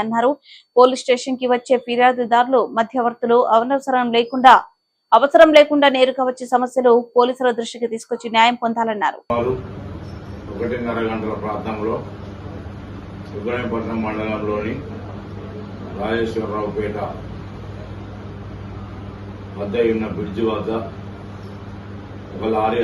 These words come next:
Speaker 2: ఆగి ఉండగా ముగ్గురు వ్యక్తులు గ్లామర్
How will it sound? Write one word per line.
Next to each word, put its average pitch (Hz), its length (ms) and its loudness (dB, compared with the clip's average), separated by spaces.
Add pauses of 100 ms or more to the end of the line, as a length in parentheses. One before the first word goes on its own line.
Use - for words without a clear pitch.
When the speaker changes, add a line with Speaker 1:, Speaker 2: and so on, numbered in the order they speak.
Speaker 2:
ఆగి 110 320 0
ఉండగా 101 340 -2 (1300)
ముగ్గురు 113 360 -2
వ్యక్తులు 113 380 -2 (600)
గ్లామర్ 107 420 -4